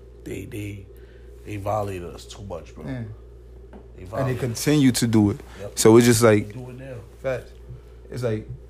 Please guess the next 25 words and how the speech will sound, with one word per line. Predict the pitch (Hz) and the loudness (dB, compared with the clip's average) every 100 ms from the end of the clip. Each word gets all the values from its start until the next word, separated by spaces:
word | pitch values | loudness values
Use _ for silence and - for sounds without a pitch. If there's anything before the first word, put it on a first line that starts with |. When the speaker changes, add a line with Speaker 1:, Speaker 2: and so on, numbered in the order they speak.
| - | -16
Speaker 1:
Motherfuckers | - 104 - 113 110 | -10 -10 -8 -10 -10
coming | - 123 123 | -8 -8 -6
up | 120 | -6
to | 127 | -8
your | 120 151 | -2 0
hood | 135 123 | 0 -2
looking | 107 107 110 | -2 -4 -6
at | 107 104 | -8 -8
you | 113 | -12
funny, | 101 120 104 | -8 -8 -6
like, | 101 90 90 - | -6 -8 -8 -16
"The | |
fuck | - - 147 | -12 -8 -8
is | 151 151 | -8 -8
you | |
looking | 160 180 190 123 | -6 -6 -2 2
at?" | |
Speaker 2:
Right. | 127 110 | 2 2
Speaker 1:
Like, | 104 90 - | -2 -6 -6
"This | 131 | -4
is | 110 | 0
my | 143 | 2
Speaker 2:
Exactly. | 190 156 117 | 2 0 -2
Speaker 1:
hood," | 101 | -2
like, | 110 104 92 | -4 -4 -6